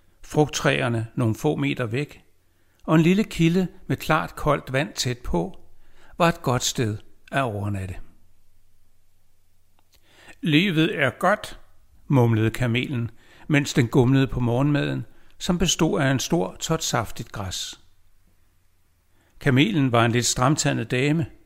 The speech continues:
men hun besad et klarsyn og en dømmekraft, som havde reddet trioen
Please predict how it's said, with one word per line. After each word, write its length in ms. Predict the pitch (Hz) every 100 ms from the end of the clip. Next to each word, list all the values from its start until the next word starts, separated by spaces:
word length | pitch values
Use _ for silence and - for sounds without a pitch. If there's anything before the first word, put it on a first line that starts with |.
| _ _ - -
men 160 | 175 160
hun 160 | 196
besad 400 | 202 185 - 214
et 100 | 190
klarsyn 560 | - 147 185 - 143 135
og 100 | 127
en 60 | 123
dømmekraft, 800 | 151 170 185 - 107 - - - - - -
som 240 | - 165
havde 260 | 139 139 120
reddet 260 | 120 131
trioen 640 | - - 165 185 135 117